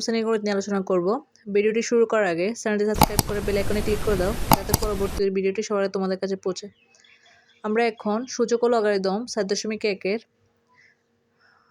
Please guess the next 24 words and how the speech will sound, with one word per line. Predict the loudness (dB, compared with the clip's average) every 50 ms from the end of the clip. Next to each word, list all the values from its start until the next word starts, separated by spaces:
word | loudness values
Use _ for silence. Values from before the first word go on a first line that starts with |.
| _ _ _ _ -4
সৃজনশীল | 0 2 2 2 0 0 0 0 0 0 -2 -4 -6 -2 0
দেখব, | 0 0 2 2 0 0 0 -2 -6 _ _ _ _ _ _ _ -4
আর | -2 0 0 0 0
বাকি | -2 -2 0 0
যে | 2 2
অঙ্কগুলো | 2 2 2 2 2
আছে | 0 0 0
আমাদের | 0 2 2 4 4
আগে | 2 2 2 2
করে | 2 2 2
ফেলছি। | 2 0 0 -2 -2 -2 -4 -10 _ _ -20 -20 -20 -20 _
তাহলে | _ 0 0 0
একুশ | 2 0 -2
নম্বর | 0 -2 -2 0
সৃজনশীলের | 0 -2 -2 -2 -2 -2 -2 0 0
মধ্যে | 0 0 0 0 -2 -2 -4 _
phi | 0 0
equal | 2 2 0 2
to | 0 -2
x | -2 -2
to | -2 -2
the | 0 0
power | 2 0 2 2
a | 0